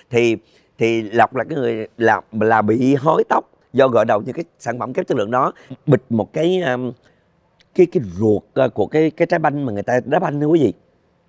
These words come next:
Đó, bịt lên hết nguyên cái đầu luôn. Xong nó mới đội cái đầu tóc giả lên. Mới quảng cáo, dầu gội đầu vậy đó, dầu gội đầu để mượt tóc này kia, đó, đó, dạ, đại, đại khái là vậy. Rồi xong rồi cái mới quá trình làm ra cái,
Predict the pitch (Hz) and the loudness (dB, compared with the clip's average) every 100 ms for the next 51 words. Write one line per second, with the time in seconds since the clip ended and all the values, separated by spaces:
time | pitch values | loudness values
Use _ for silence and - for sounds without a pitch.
0 | _ _ _ - 110 110 - _ _ 135 | _ _ _ -4 0 0 -2 _ _ -2
1 | 127 - 135 127 117 175 - 139 135 123 | -2 0 2 2 2 -2 0 0 0 0
2 | 143 98 113 113 - _ _ _ _ _ | -2 0 0 0 -4 _ _ _ _ _
3 | - 123 127 135 101 95 127 98 131 127 | -4 -2 -2 -2 -2 -2 -2 -4 -8 -12
4 | 127 123 87 _ _ _ _ _ - 147 | -6 -6 -8 _ _ _ _ _ -2 -2
5 | 127 120 143 139 - _ - 202 175 165 | -2 -6 -12 -14 -16 _ 0 2 4 2
6 | 180 165 151 143 170 175 139 156 131 113 | 2 2 2 2 4 2 4 2 0 -2
7 | 123 135 - - - 156 147 147 139 151 | -2 -2 -2 -2 -2 -2 0 0 -2 -4
8 | 131 101 110 110 120 131 165 120 101 110 | -2 0 0 2 2 2 2 2 0 -2
9 | - - _ _ 113 117 165 160 156 120 | -8 -20 _ _ 2 2 2 0 0 0
10 | 156 170 185 170 - 151 175 - 120 117 | -2 0 -2 -2 -2 2 4 2 2 4
11 | 113 123 143 | 2 2 0